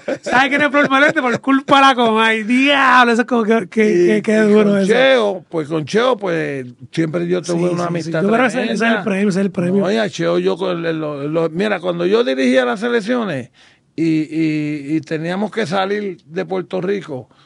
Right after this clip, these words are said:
Speaker 1: y, y ha-, y habían jugadores que llegaban más tarde
Speaker 2: Ujú.
Speaker 1: porque nos íbamos, yo me iba siempre con un grupo, con, con, con los que tuvieran ya,
Speaker 2: Sí,
Speaker 1: y
Speaker 2: sí,
Speaker 1: nosotros
Speaker 2: sí.
Speaker 1: llegaban poco a poco.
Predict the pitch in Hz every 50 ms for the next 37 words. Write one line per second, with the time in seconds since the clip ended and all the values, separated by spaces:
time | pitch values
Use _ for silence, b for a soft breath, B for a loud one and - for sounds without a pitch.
0 | b b b b b b b _ _ - - 143 143 143 143 139 135 131 131 123
1 | 120 123 120 117 107 - _ - 127 143 143 139 127 131 131 135 147 147 143 127
2 | 131 151 160 165 170 180 196 196 185 190 202 208 202 - - 160 151 147 143 156
3 | 165 170 185 185 190 190 - - - 220 247 240 220 262 277 220 147 160 139 151
4 | 147 147 156 165 170 175 180 170 165 170 165 185 185 196 190 170 - 202 196 185
5 | 180 196 170 185 196 196 185 170 190 208 214 175 196 190 160 175 156 156 151 139
6 | - 156 143 135 _ - 156 156 151 131 - 139 127 131 143 147 160 175 185 208
7 | 202 196 214 220 202 175 156 208 202 180 175 214 214 190 190 180 185 190 196 190
8 | 185 - 185 180 175 196 190 180 214 202 165 156 120 107